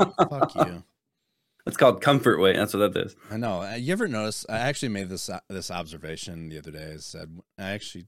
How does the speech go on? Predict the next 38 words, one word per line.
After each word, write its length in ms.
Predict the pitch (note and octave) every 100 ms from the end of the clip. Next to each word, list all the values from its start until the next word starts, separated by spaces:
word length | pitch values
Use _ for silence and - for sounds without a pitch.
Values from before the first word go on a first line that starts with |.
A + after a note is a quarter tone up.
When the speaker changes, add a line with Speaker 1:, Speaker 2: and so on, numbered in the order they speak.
| -
Speaker 2:
I 60 |
told 220 | G2+ G#2+ F2
Alicia 320 | E2 E2 E2
this. 340 | D2+ D2+ - _ _ _ _ _ _ _
You 80 | D3
ever 80 | G3
notice 280 | C#3 D3 -
that 100 | G#2+
when 160 | F#2+
you 140 | G2 B2
are 60 | F#2
happy 380 | F#2+ F#2 - F#2
and 140 | E2+
things 200 | E2+ E2
are 60 | E2
going 260 | E2 D#2+
good, 320 | D#2 D#2 D#2+ F2+ _ _ _ _
like, 120 | E2 D#2+
you 80 | E2+
just 180 | F#2+
gain 280 | - F2 F2
weight? 260 | E2 D#2+ F#2 _ _ _ _ _ _ _ -
And 220 | G2+ G2+ -
that's 240 | G#2 -
where 100 | A2
the 80 | F2+
term 400 | - G#2+ G#2 F#2+
fat 360 | - - G2+ E2+
and 80 | F#2
happy 340 | F2+ F#2+ A2
comes 240 | A#2 A2
from? 320 | - A#2+ A#2+ A#2+ _ _ _ _ _ _ _ _ _ _ _ _
Speaker 1:
Yes. 320 | - G#2 F#2 - _ _
Speaker 2:
And 120 | G2+ G#2
then 100 | A2
when 100 | A2
you're 120 | A2
depressed 720 | F#2 - G#2 G2+ - - -